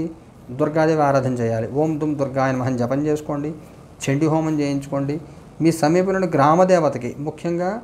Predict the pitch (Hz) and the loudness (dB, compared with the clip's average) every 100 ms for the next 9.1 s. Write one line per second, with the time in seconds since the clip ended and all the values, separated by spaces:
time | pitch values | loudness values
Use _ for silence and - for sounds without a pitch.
0 | - - - - 139 147 143 139 135 127 | -16 -20 -20 -6 -2 0 0 0 -2 -4
1 | 120 113 107 - - - 131 156 175 175 | -6 -8 -10 -16 -16 -8 4 6 8 6
2 | 170 170 170 156 147 147 143 147 143 147 | 4 2 0 -2 0 2 2 0 -2 -6
3 | 135 151 139 139 139 135 165 269 - - | -4 -4 -2 -2 -2 -2 -2 -4 -8 -20
4 | - 156 151 208 226 233 208 170 175 165 | -12 -6 2 2 2 2 4 2 0 0
5 | 160 175 170 165 156 165 151 147 143 151 | 0 2 0 0 0 -2 0 -2 -2 -2
6 | 156 233 190 147 160 175 160 131 127 120 | -2 -2 -2 -2 0 2 2 0 -2 -2
7 | 113 117 123 - - - - - 185 196 | -2 -4 -6 -12 -20 -20 -20 -2 0 2
8 | 165 143 147 - 180 185 202 190 185 190 | 0 0 -6 0 2 2 2 2 2 0